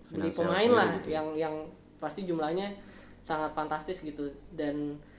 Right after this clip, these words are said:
Speaker 1: gue rasa sih dengan skuad Newcastle yang sekarang ya, kita akan melihat mungkin Manchester City jilid dua di Newcastle, di mana
Speaker 2: Hmm.
Speaker 1: beli banyak pemain, ibaratnya bongkar pasang dan,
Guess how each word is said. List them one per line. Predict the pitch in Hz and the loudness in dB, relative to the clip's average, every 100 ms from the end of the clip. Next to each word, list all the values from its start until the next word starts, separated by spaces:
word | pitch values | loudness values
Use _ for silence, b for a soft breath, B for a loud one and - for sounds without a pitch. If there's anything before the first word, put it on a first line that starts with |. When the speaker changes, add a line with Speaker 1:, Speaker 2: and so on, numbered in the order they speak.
| B B | B B
Speaker 1:
gue | - 165 | 2 2
rasa | 165 185 | 4 0
sih | 196 240 - - - - | 0 2 2 -4 -16 -6
dengan | 165 156 156 156 | -4 -2 -2 -4
skuad | - 160 156 156 | -4 -2 -2 -2
Newcastle | 151 151 156 147 | -6 -4 -2 -4
yang | |
sekarang | 151 139 151 202 | -4 -4 -4 -2
ya, | 147 127 | -4 -6
kita | 143 175 | -6 -4
akan | 180 170 151 | -2 -2 -2
melihat | 147 151 151 - | -2 -2 -4 -12
mungkin | 156 160 196 185 185 | -10 -6 -4 -4 -4
Manchester | 156 156 156 196 | -6 -4 -4 -6
City | - 147 151 | -6 -6 -4
jilid | 151 147 147 | 0 -2 0
dua | 170 233 170 | 2 4 4
di | 151 | 2
Newcastle, | 147 147 147 - 147 | -2 -4 -6 -4 -4
di | 143 | -2
mana | 147 156 | -2 -2
Speaker 2:
Hmm. | 156 | 0
Speaker 1:
beli | 156 | -2
banyak | 151 156 156 156 | 0 -2 -4 -4
pemain, | 147 147 175 190 - B B B - - - | -4 -2 -2 -4 -8 B B B -20 -16 -8
ibaratnya | 151 147 151 165 | -2 0 2 2
bongkar | 156 151 151 147 | 2 0 -2 -2
pasang | 143 180 185 | -2 -2 -2
dan, | 151 | -2